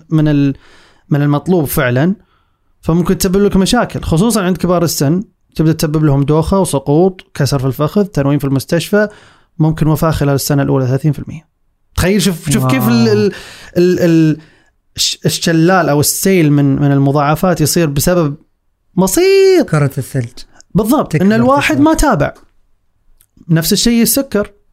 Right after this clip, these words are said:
Speaker 1: قد تكون أنت بديت على حبوب مع أنسولين أو بدون أنسولين.
Speaker 2: مم.
Speaker 1: مع الوقت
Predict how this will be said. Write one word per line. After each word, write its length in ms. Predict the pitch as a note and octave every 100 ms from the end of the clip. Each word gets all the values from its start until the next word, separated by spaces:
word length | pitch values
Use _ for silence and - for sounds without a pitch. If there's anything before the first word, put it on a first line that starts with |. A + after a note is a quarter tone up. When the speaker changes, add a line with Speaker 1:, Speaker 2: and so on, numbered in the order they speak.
| _ _ _ _
Speaker 1:
قد 160 | - F3+
تكون 360 | G3 F#3+ G#3 G3
أنت 140 | D#3+
بديت 260 | D#3+ G3 E3+
على 400 | E3 D#3+ D3+ A#2+
حبوب 500 | D3 E3 E3+ D#3 -
مع 460 | D#3+ E3+ D#3+ D#3+
أنسولين 400 | D3+ D3 D3+ D#3+
أو 120 | D3
بدون 300 | D3+ D#3 D#3
أنسولين. 520 | C#3 B2+ B2+ C#3 G3 A#3 -
Speaker 2:
مم. 100 | C3+ B2+ - _ _ _ _ _ _ _ _ _ _ _ _ _ -
Speaker 1:
مع 180 | G#3 F#3+
الوقت 520 | E3 E3+ F#3+ - -